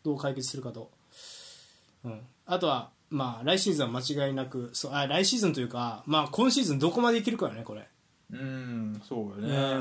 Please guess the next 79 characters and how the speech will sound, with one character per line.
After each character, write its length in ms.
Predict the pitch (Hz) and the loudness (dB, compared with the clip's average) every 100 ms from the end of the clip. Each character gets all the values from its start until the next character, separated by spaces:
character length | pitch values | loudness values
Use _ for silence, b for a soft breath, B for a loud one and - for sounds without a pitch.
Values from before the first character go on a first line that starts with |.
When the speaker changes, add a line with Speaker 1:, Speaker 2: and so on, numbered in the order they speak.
| 127 113 | -2 -4
Speaker 1:
う 40 | 113 | -6
ん、 20 | |
な 60 | 120 | -8
ん 120 | 113 | -8
で、 200 | 107 - - _ | -12 -16 -20 _
ち 80 | - | -18
ょ 20 | |
っ 20 | - | -12
と 60 | |
そ 180 | - 147 | -8 -8
こ 120 | 143 | -6
を 240 | 135 131 131 _ _ _ - | -8 -8 -12 _ _ _ -10
注 160 | - | -6
視 160 | 123 120 | -4 -4
し 80 | - | -6
た 80 | 120 | -4
い。 40 | |
結 180 | - 233 | -2 2
局 120 | 269 | 4
こ 100 | 240 | 4
の 60 | 240 | 4
試 120 | 240 | 4
合 40 | |
も 40 | 214 | 2
勝 180 | 202 185 | 2 2
ち 60 | |
点 80 | 220 | 2
は 80 | 131 | 0
取 140 | 143 | -2
れ 40 | 127 | -4
て 60 | |
な 140 | 117 110 | -8 -10
い。 180 | 104 _ - | -14 _ -6
一 420 | 147 139 - - | -4 2 0 2
し 120 | - | 0
か 120 | - 127 | 0 -4
取 140 | 123 | -6
れ 40 | |
て 60 | 110 | -8
な 120 | 107 | -12
い 40 | 107 | -12
か 100 | 104 | -14
ら、 120 | - _ | -16 _
い 100 | 139 | -6
い 40 | 123 | -4
試 160 | - | -4
合 40 | 113 | -4
し 80 | - | -6
た 100 | 123 | -6
と 100 | 113 | -12
は 80 | |
い 100 | 104 | -12
え。 140 | 110 - _ 104 | -16 -20 _ -4
Speaker 2:
う 40 | |
ん。 20 | |
Speaker 1:
ず 160 | 147 113 | -2 2
っ 20 | |
と 80 | 190 | 4
そ 80 | 196 | 4
れ 60 | |
は 60 | 180 | 6
続 140 | 185 | 4
い 40 | 185 | 6
て 60 | |
る 60 | 165 | 4
か 60 | |
も 60 | 120 | 0
し 80 | 113 | -6
れ 80 | 107 | -10
な 80 | |
い。 20 | 123 - | -14 -6
ポ 160 | 139 | -4
ー 20 | 123 | -4
ル 160 | 113 | -6
が 160 | 113 110 | -8 -6
言 140 | 120 | -6
う 20 | |
通 140 | 117 110 | -6 -10
り。 120 | - | -12